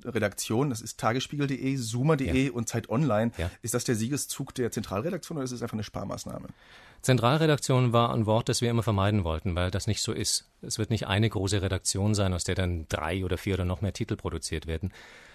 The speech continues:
Speaker 2: Das kann ich mir journalistisch einfach nicht vorstellen. Jeder Redakteur, jede Redakteurin identifiziert sich ja mit ihrer Zeitung, mit ihrer Website. Äh,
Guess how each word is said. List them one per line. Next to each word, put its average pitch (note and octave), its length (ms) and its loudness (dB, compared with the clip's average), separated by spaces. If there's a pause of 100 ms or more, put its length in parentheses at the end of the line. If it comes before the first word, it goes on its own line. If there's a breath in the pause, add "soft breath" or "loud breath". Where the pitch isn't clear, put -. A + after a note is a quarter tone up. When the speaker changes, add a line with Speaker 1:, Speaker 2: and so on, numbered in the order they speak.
(120)
Speaker 2:
Das - 260 -4
kann G#2+ 160 2
ich G#2+ 60 4
mir A2 80 4
journalistisch G2+ 480 0
einfach G#2 180 -2
nicht F#2+ 160 0
vorstellen. G2+ 920 -4
Jeder G#2 420 0
Redakteur, G2 380 0
jede G2 240 0
Redakteurin F#2+ 480 -2
identifiziert G2 600 -2
sich G2+ 140 -2
ja F2+ 140 -2
mit F2 220 -6
ihrer G#2 260 2
Zeitung, F#2+ 380 0
mit F2 100 -2
ihrer F2+ 260 -2
Website. E2+ 460 -2 (500 loud breath)
Äh, F2 400 -6